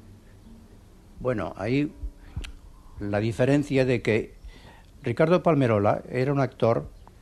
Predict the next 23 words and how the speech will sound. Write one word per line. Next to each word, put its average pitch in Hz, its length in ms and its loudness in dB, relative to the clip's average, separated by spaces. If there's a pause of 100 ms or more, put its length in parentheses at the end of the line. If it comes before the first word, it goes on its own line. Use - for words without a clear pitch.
(280)
de 117 160 -2
comedia 143 340 0
ligera, 117 540 0 (420)
un 131 140 -6
actor 135 360 2
que 135 100 0
perfectamente 131 960 0
podría 117 220 2
haber 120 120 2
interpretado 120 580 0
un 117 160 -2
papel 120 500 2
a 113 60 2
lo 101 140 -2
Cary 107 200 2
Grant. 123 320 -2 (840)
Isidro 165 380 4
Sola 151 320 4
es 139 120 -2
fundamentalmente 120 880 0
un 107 120 0
actor - 480 -2
dramático. 87 720 -6